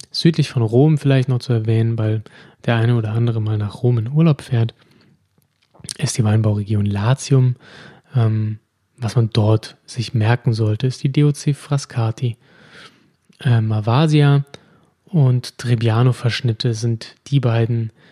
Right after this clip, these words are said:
Rebsorten, die man dort findet. Die werden meistens verschnitten und erzeugen somit auch ganz schönen Weißwein. Ähm, spannender meiner Meinung nach ist jedoch Marken. Im Osten des Apennin finden wir denn hier nämlich den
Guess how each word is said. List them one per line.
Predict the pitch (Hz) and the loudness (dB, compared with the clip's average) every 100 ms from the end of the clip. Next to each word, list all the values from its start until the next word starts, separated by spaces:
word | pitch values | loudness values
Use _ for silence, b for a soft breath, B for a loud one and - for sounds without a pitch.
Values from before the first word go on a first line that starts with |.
| b b - | b b -2
Rebsorten, | 135 - 127 120 120 | 0 2 0 0 -2
die | |
man | 117 113 | -2 -2
dort | 113 117 123 | 0 0 -2
findet. | - 139 139 127 | -2 0 2 2
Die | 120 | 0
werden | 117 113 | 0 0
meistens | 113 110 123 | -2 -2 -4
verschnitten | - 113 - 135 156 | -4 -4 -2 -2 0
und | 156 | 0
erzeugen | 151 - 139 139 131 | -2 0 0 2 0
somit | 123 123 147 | 0 -2 -2
auch | 113 - - b b b b b b - | -2 -4 -14 b b b b b b -2
ganz | 110 113 | 0 0
schönen | - 117 104 101 104 - _ _ _ _ _ | -2 0 0 0 -6 -12 _ _ _ _ _
Weißwein. | 120 107 101 - 113 110 B B B B B B _ _ - | -2 0 0 -2 -6 -6 B B B B B B _ _ 0
Ähm, | 131 120 120 123 127 _ _ - - _ _ _ | 2 2 0 -2 -8 _ _ -20 -20 _ _ _
spannender | - - - 143 196 190 190 | -8 -6 -2 2 2 4 4
meiner | 160 139 143 | 6 6 6
Meinung | 135 135 135 | 4 4 4
nach | 135 135 - | 4 2 0
ist | 135 | -2
jedoch | 135 117 107 - | -2 -2 -6 -4
Marken. | 104 95 - 113 127 196 _ _ B B B B B | -4 -4 -6 0 0 -2 _ _ B B B B B
Im | - 110 107 | -4 -2 -2
Osten | 170 123 - 151 | -2 -4 -2 0
des | 135 143 | 0 0
Apennin | 139 131 123 120 113 | -4 0 0 0 -2
finden | 123 113 | -2 0
wir | 113 | 0
denn | 113 113 | 0 -2
hier | 107 117 | 0 0
nämlich | 117 113 110 - | 2 0 -4 -6
den | - 117 117 | -4 -2 -2